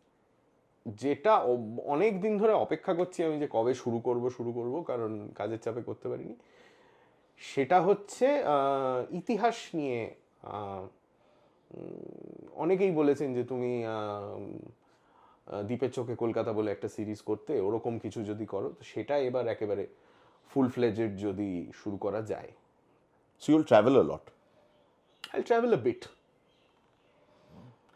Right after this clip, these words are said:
Speaker 1: In fact, আহ, একটা খুব ইন্টারেস্টিং জিনিস বলি তোমায়, এটা ঘাঁটতে গিয়ে বেরোলো।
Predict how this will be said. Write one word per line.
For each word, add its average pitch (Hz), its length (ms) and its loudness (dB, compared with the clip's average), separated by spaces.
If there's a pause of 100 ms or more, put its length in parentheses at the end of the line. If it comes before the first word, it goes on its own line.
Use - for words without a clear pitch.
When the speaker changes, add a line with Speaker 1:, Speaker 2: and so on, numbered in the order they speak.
(140)
Speaker 1:
In 160 120 6
fact, 180 280 4
আহ, 123 320 6 (960)
একটা 156 180 -2
খুব 220 240 -2
ইন্টারেস্টিং 147 540 -2
জিনিস 107 280 -6
বলি 95 240 -6
তোমায়, 98 240 -12
এটা 104 120 -8
ঘাঁটতে 101 480 -8
গিয়ে 123 140 -2
বেরোলো। 92 360 -6